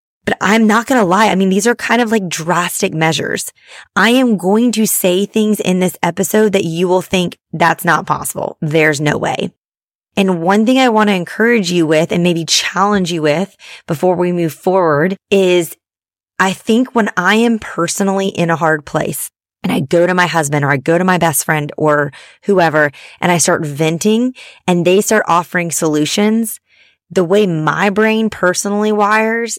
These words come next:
is <laughs> wired is it goes on the defense. And I'm just, my brain, instead of really listening and thinking, "What if I tried that?" is thinking all the ways that what they're saying is wrong.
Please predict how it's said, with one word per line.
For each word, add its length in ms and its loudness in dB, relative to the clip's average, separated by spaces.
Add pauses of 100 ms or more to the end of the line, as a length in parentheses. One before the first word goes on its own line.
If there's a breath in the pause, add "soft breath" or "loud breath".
(140)
is 180 0
<laughs> 0 -
wired 440 2
is 160 -2
it 80 2
goes 240 2
on 140 0
the 60 0
defense. 800 -2
And 100 -2
I'm 200 0
just, 280 -2 (380 loud breath)
my 240 2
brain, 260 2
instead 320 0
of 60 -2
really 220 0
listening 580 0
and 160 -6
thinking, 420 -4
"What 200 0
if 420 -4 (320)
I 140 -2
tried 280 0
that?" 220 2 (380 loud breath)
is 180 0
thinking 420 -4
all 200 2
the 100 0
ways 280 2
that 260 -2
what 180 0
they're 140 2
saying 260 0
is 140 -2
wrong. 420 0